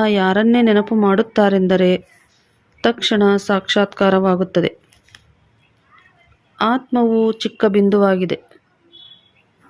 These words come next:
ಒಂದು ವೇಳೆ ಅದರ ಸಾಕ್ಷಾತ್ಕಾರವಾದರೂ ಸಹ ಅದನ್ನು ಯಾರೂ ತಿಳಿದುಕೊಳ್ಳುವುದಿಲ್ಲ.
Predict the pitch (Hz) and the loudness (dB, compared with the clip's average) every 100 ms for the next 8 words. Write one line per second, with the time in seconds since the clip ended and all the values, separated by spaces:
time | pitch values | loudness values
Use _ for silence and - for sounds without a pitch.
0 | _ _ _ _ - 247 247 240 226 214 | _ _ _ _ -2 0 2 4 4 2
1 | 202 208 - _ _ _ _ _ - 190 | 0 -2 -8 _ _ _ _ _ -4 -2
2 | 202 196 190 185 - 226 - 220 214 208 | -2 -2 -4 -4 -4 -4 -4 -2 0 0
3 | 202 190 190 196 214 - 202 185 185 220 | 0 0 0 0 -2 -2 -2 0 -2 -4
4 | - 202 208 202 202 196 - 196 185 196 | -6 -4 -2 0 0 -2 -4 -2 0 0
5 | 240 240 196 196 208 196 190 190 180 | 0 0 0 0 0 0 0 0 0